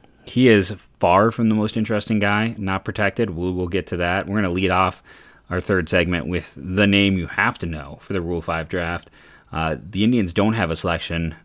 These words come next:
don't have an open roster spot, but,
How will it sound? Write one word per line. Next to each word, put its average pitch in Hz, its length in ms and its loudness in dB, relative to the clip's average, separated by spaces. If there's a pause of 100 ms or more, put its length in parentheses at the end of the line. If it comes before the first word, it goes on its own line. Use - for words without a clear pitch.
(180)
don't 107 160 2
have 110 140 2
an 95 80 0
open 87 180 -2
roster 92 300 0
spot, 78 360 -4 (540)
but, 80 300 -2